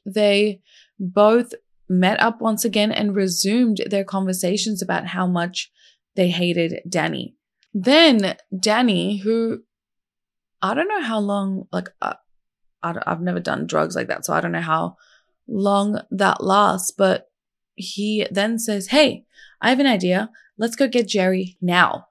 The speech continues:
They felt like right then and there was the perfect time to get Jerry back. So they call and tell Sean about their plan, and even Sean was like, "Yeah, it's a good idea." So she tells them, "Good luck on your little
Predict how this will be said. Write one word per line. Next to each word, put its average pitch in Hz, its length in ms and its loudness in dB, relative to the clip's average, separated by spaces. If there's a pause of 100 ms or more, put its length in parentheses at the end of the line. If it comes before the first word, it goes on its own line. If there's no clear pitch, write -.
(120)
They 208 140 2
felt 226 340 4
like 214 340 2
right 202 440 0
then 254 180 2
and 240 220 0
there 233 500 2
was 202 380 -2
the 196 280 -2 (100)
perfect 247 460 -4
time 226 440 0 (400)
to 226 100 -4
get 208 520 0 (140)
Jerry 196 600 0
back. 185 440 0
So - 120 -2
they 208 120 0
call 240 440 2
and 247 180 0
tell 226 220 -4
Sean 208 480 0 (360)
about 196 280 2
their 208 140 0
plan, 202 340 -2
and 185 120 2
even 202 180 -4
Sean 185 260 -2
was 185 160 -4
like, 185 160 -6
"Yeah, 110 100 0
it's - 140 -8
a - 20 -6
good 190 140 -4
idea." - 440 -4
So - 140 -10
she 208 180 0
tells 202 300 4
them, 202 180 0
"Good 214 200 0
luck 202 280 2 (120)
on 185 160 0
your 185 140 0
little 180 580 2